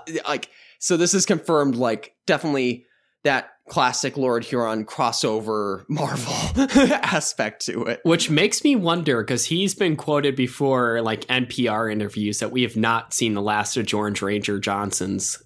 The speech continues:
Speaker 2: uh, tales. So, uh, I'm really curious to see what comes, comes next. But, uh,
Speaker 1: Oh, yeah.
Speaker 2: but yes, I, I do love the tie-ins here. I think it's very clever. And again, like,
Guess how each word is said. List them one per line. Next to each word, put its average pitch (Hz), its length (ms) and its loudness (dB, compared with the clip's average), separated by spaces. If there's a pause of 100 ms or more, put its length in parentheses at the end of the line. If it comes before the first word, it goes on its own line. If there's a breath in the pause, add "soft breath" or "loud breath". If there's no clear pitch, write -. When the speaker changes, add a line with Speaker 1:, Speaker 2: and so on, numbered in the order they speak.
Speaker 2:
uh, 110 180 2
tales. 101 640 -2
So, 101 480 -2 (480 loud breath)
uh, 110 340 2 (400)
I'm 131 240 2
really 170 240 2
curious 135 540 0
to 123 120 -2
see 123 260 0
what 110 180 -2
comes, 110 600 -2 (180)
comes 101 300 -2
next. 101 580 -2
But, 95 380 -2 (120)
uh, 95 360 0
Speaker 1:
Oh, 120 280 4
yeah. 78 360 -2 (320)
Speaker 2:
but 139 120 6
yes, 131 340 2
I, 151 180 2
I 147 100 2
do 151 160 2
love 151 200 0
the 147 80 -2
tie-ins 127 540 2
here. 123 500 0 (200)
I 131 140 2
think 143 180 -4
it's 135 160 -2
very 135 280 2
clever. 131 340 -2
And 139 120 0
again, 147 400 0
like, 113 280 -4